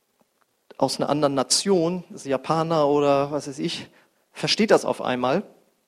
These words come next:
Ähm, solche Fälle gibt's ja auch. Nico hat das ja mal erzählt, dass er in Amerika war und dann dreht sich eine Frau in der Pfingstgemeinde zu ihm um während des Lobpreises und spricht in fließendem Deutsch etwas zu ihm.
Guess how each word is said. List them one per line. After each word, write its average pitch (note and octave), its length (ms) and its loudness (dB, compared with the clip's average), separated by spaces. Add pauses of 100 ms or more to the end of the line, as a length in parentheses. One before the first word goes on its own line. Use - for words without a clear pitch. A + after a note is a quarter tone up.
(460)
Ähm, C#3 400 -2
solche C#3+ 240 0
Fälle D#3 480 2 (460)
gibt's D3 160 -4
ja - 120 0
auch. D#3+ 200 4
Nico D#3+ 240 0
hat C#3+ 100 2
das C3+ 120 -2
ja C#3+ 100 2
mal C#3+ 80 2
erzählt, C3+ 300 0
dass C3 160 -2
er D3 100 0
in C3 140 -4
Amerika C#3+ 580 -2
war C3+ 300 6
und B2 100 -4
dann B2+ 140 -4
dreht C3 240 -4
sich B2 100 -12
eine C3+ 120 -6
Frau C3 260 0
in B2+ 80 -6
der B2 80 -4
Pfingstgemeinde C3+ 880 -6
zu - 160 -4
ihm C#3 160 -6
um D#3+ 240 -2
während C#3+ 200 2
des C3 140 -4
Lobpreises C#3+ 540 -2
und B2 100 -6
spricht - 300 -4
in B2+ 80 -6
fließendem D#3 540 -4
Deutsch C3+ 340 2
etwas - 380 -4
zu C#3 100 -8
ihm. B2 260 -8